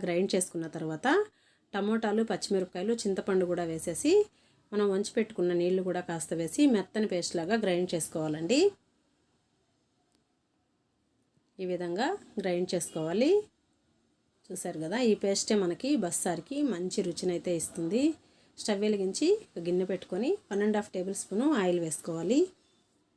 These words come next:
ఆయిల్ అయితే వేసేసాను. ఆయిల్ వేడెక్కిన తర్వాత ఆవాలు, జీలకర్ర హాఫ్ హాఫ్ టేబుల్ స్పూన్ వేసుకొని ఇవి కొద్దిగా చిటపటలాడిన తర్వాత ఫ్రెష్గా ఉండే కరివేపాకు వేసుకుంటే ఫ్లేవర్ బాగుంటుంది.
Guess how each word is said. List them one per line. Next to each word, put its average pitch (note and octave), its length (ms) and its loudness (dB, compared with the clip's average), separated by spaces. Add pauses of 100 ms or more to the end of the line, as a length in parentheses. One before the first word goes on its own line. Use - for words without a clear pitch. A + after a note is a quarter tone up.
(3750)
ఆయిల్ F3+ 220 -2
అయితే D#3+ 140 -4 (100)
వేసేసాను. E3+ 440 -4 (120)
ఆయిల్ G#3+ 240 4
వేడెక్కిన F3+ 420 2
తర్వాత E3+ 240 -2 (180)
ఆవాలు, G3+ 360 4
జీలకర్ర F3+ 360 -2
హాఫ్ F3 200 -4
హాఫ్ F3+ 160 -6
టేబుల్ F3+ 260 -4
స్పూన్ F3 240 -2
వేసుకొని E3+ 400 0 (540)
ఇవి G#3+ 160 0
కొద్దిగా G3+ 340 2
చిటపటలాడిన F#3 580 -4
తర్వాత E3 240 -6 (640)
ఫ్రెష్గా G3+ 440 -2
ఉండే F#3 240 0
కరివేపాకు F3+ 500 -2
వేసుకుంటే F#3 420 -4
ఫ్లేవర్ E3+ 340 0
బాగుంటుంది. D#3+ 540 -2